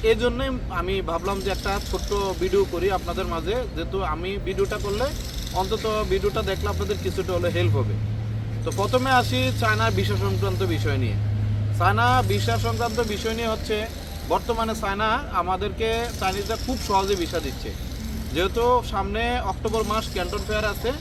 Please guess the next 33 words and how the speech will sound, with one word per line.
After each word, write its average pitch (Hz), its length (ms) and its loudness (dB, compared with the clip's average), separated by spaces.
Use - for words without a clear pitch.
তো 156 120 -4
ক্যান্টন 214 360 2
ফেয়ার 247 180 4
উপলক্ষে 240 500 0
তারা 190 220 0
মোটামুটি 214 520 -2
খুব 220 120 -4
সহজে 190 300 0
এখন 196 280 -4
ভিসা 156 180 -4
দিচ্ছে। - 300 -4
ধরেন 196 200 2
অনেকে 226 320 0
ভিসা 220 240 0
পাচ্ছে 233 340 0
এভাবে 208 300 0
যে 170 300 4
মোটামুটি 208 420 0
সিঙ্গাপুর, 214 500 0
মালয়েশিয়া 208 600 -2
কিংবা 202 260 -2
থাইল্যান্ড 180 380 -2
বা 185 80 0
ফার্স্ট 196 340 -2
কিছু 208 240 -4
কান্ট্রি 202 240 -2
যাদের 202 220 -4
ভিজিট 185 280 -4
আছে, 214 220 -2
তারা 190 260 2
খুব 240 100 -2
সহজেই 190 400 2
এখন 185 240 -2